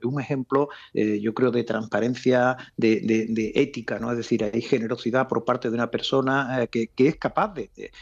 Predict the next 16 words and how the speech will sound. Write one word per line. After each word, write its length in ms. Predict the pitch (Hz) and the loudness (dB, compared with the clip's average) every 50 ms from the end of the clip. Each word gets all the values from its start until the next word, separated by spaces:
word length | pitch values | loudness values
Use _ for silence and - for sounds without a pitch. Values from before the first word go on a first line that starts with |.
| - - - - | -20 -20 -10 -6
de 120 | 117 110 | -6 -6
ceder 340 | - - 113 101 117 131 131 | -2 -2 0 2 4 4 4
un 300 | 135 135 - 135 135 127 | 4 2 2 2 2 2
riñón 340 | 117 120 120 127 139 135 123 | 2 2 2 2 2 2 2
a 120 | 120 117 | 2 2
otra, 280 | 120 120 - 120 107 - - | 0 0 0 0 0 0 0
a 80 | - 113 | 0 0
otra 220 | 127 127 139 123 | 0 2 0 0
persona, 340 | - 127 - - 139 139 139 | 0 -2 0 0 2 2 2
es 80 | 127 123 | 0 2
decir, 200 | - 135 123 - | 2 0 2 2
para 360 | - 127 117 107 95 92 - - | 2 0 0 0 -4 -8 -12 -14
mejorar 400 | - 110 - _ - - 120 120 | -14 -16 -10 _ -4 -2 -2 -2
su 180 | 117 - 123 - - - - - | 0 -2 -4 -4 -4 -8 -10 -2
vida, 320 | - 143 151 151 147 147 147 | 0 0 2 4 2 2 2
para... 240 | - 120 110 110 | 0 0 0 -2